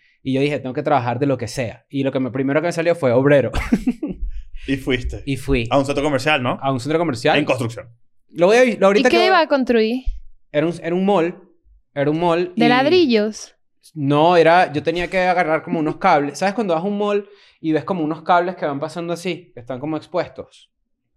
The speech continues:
Speaker 2: Ok.
Speaker 1: Yo tenía que agarrar esos cables y
Speaker 2: Ajá.
Speaker 1: básicamente treparme y llevar los cables de un punto al otro.
Speaker 2: ¿Quién te contrató?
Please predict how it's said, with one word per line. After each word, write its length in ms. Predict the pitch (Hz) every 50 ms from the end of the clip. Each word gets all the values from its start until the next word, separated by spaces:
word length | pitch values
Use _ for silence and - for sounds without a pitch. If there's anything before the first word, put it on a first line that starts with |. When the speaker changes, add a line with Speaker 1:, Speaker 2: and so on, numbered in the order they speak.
| _ -
Speaker 2:
Ok. 140 | 95 - 107 92 92 92 113 120 - _ 98 104 104 _ -
Speaker 1:
Yo 160 | 127 139 139
tenía 260 | 151 160 175 180 160 147
que 60 | 147
agarrar 220 | 147 147 151 160
esos 180 | 160 - 175 170
cables 560 | - 190 175 151 139 143 170 170 - - - -
y 80 | 117
Speaker 2:
Ajá. 80 | 139 135
Speaker 1:
básicamente 560 | 131 127 - 156 - 160 156 147 139 131 151
treparme 600 | 151 165 156 143 147 170 165 151 139 139 156 165
y 80 | 156 143
llevar 220 | 135 127 127 123
los 100 | 135 143
cables 300 | - - 156 156 160 170
de 80 | 165 147
un 60 | 139
punto 260 | 139 156 156 156 175 170
al 80 | 170 160
otro. 360 | 127 113 120 - 147 _ _ _
Speaker 2:
¿Quién 160 | - 196 226 -
te 80 | 302
contrató? 760 | 285 269 214 156 - - 117 117 117 110 95 - - _ _